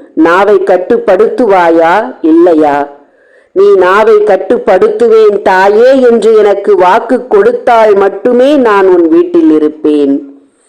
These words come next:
இல்லை என்றால் உன் தாய் நான் சென்று விடுவேன் என்பதை மனதில் வைத்துக்கொண்டு,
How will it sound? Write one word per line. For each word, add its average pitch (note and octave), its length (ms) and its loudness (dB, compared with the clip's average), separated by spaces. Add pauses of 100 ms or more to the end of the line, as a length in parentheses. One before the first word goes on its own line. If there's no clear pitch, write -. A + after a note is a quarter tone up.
(140)
இல்லை E3 420 2
என்றால் D#3+ 720 0 (220)
உன் F#4+ 340 0
தாய் G3 320 0
நான் G#3+ 320 0
சென்று A#3 440 -2
விடுவேன் F#3+ 540 2
என்பதை E3+ 400 0
மனதில் G#3+ 480 0
வைத்துக்கொண்டு, F3+ 1040 0